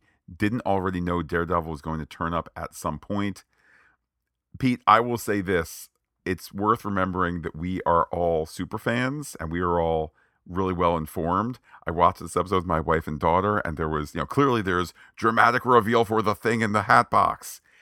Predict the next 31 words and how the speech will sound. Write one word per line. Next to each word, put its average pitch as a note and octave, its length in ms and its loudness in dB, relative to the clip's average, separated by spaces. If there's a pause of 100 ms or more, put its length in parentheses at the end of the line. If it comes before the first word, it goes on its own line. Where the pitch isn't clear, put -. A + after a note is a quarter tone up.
(320)
And E2+ 440 -2
my F2+ 120 2
daughter's F#2+ 340 2
like, D#2 380 -2 (140)
"What?" D3 420 2 (680)
And F2+ 100 -4
my F#2+ 80 0
wife G2 260 2
is F2+ 140 -8
like, E2 340 0
"I G2 160 4
don't F#2+ 120 2
know." B1 380 -4 (360)
Although B2 300 2
it, E3 120 -4
it C3+ 160 -2
did G#3 120 -2
kinda E3 260 2
look D3 220 4
like, A#2 340 2 (640)
who D3+ 120 0
was E3 180 0
that? B2 320 4 (260)
Was A#2 120 -6
that D3+ 140 0
that B2+ 180 4
devil A2+ 280 4
guy? D3+ 460 2
What's A2+ 240 2
he D3+ 80 2
called? D#3+ 420 0